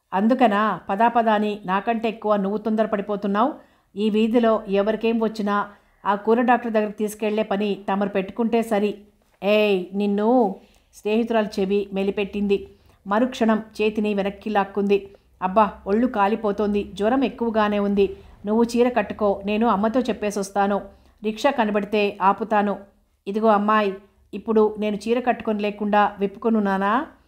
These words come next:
సంతోషించాం. జ్వరంతో పాటు తెలివి మండిపోతుంటే జోకులు పేలకేమవుతాయి? మూడు వాటాల ఇంట్లో ఒక వాటాలో అద్దెకుంటోంది స్వపంతి. ఒక గది, వంటిల్లు, చిన్న వరండా.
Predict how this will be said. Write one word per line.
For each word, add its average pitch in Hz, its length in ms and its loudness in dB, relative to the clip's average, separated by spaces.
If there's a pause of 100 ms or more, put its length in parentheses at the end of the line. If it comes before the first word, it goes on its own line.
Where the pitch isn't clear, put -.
(380)
సంతోషించాం. 208 800 0 (360)
జ్వరంతో 240 440 4
పాటు 214 440 0 (120)
తెలివి 220 260 0
మండిపోతుంటే 208 920 -2
జోకులు 220 400 0
పేలకేమవుతాయి? 208 920 0 (500)
మూడు 226 260 2
వాటాల 214 400 2
ఇంట్లో 208 420 -2 (100)
ఒక 196 140 -6
వాటాలో 202 460 2
అద్దెకుంటోంది 202 920 -2
స్వపంతి. 196 640 -2 (360)
ఒక 208 160 0
గది, 208 540 2
వంటిల్లు, 202 640 -2 (100)
చిన్న 220 200 0
వరండా. 202 460 2